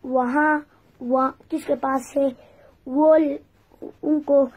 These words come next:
घरों में रहे। Please मेरी हाथों देखे,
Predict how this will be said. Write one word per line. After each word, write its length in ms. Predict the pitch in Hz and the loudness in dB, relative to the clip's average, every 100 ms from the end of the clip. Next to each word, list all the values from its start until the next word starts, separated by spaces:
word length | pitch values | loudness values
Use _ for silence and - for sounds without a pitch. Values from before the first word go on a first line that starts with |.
| _ | _
घरों 340 | 240 254 262 247 | -4 -2 0 0
में 120 | 240 | -2
रहे। 380 | 262 - - - _ _ _ _ _ _ _ _ _ _ | -6 -16 -20 -20 _ _ _ _ _ _ _ _ _ _
Please 420 | - 311 311 269 - _ _ _ _ | 0 2 2 -4 -10 _ _ _ _
मेरी 520 | - 294 285 285 285 277 | 2 4 4 2 0 -2
हाथों 440 | 240 - 262 254 | -4 -10 -8 -4
देखे, 440 | 247 247 - _ | -4 -4 -8 _